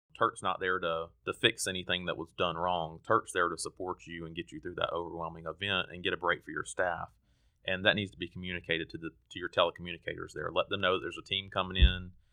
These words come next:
The team's there to relieve them. They need to go home and check on their family. As hard as it's gonna be for them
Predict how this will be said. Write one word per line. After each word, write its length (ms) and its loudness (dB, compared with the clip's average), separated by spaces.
The 60 -10
team's 360 -2
there 180 4
to 60 2
relieve 460 -2
them. 380 -4
They 140 2
need 120 -4
to 60 -14
go 80 -18
home 140 -6
and 100 -12
check 180 -2
on 80 -10
their 160 -8
family. 320 -2
As 100 -6
hard 220 6
as 100 -6
it's 120 -10
gonna 180 -8
be 460 -2
for 100 -4
them 200 -4